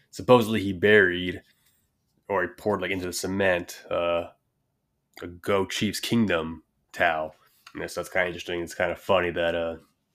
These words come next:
someone else posted that the Chiefs will get a playoff game in Raider Stadium before the Raiders do. Nice little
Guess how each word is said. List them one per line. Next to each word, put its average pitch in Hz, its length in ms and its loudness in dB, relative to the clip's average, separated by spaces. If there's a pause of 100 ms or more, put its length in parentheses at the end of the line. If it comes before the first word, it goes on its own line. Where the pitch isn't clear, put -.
(640)
someone 98 240 -4
else 85 160 -2
posted 87 340 -4 (1300)
that 90 100 -6
the - 100 -20
Chiefs 98 380 -4
will 90 80 -6
get 90 160 -2
a 87 320 0
playoff 92 400 0
game 87 480 -4 (420)
in 101 120 -4
Raider 95 220 4
Stadium 95 340 -2
before 90 200 -6
the 87 100 -4
Raiders 87 340 -2
do. 87 280 -2 (1160)
Nice 90 320 0
little 92 320 -2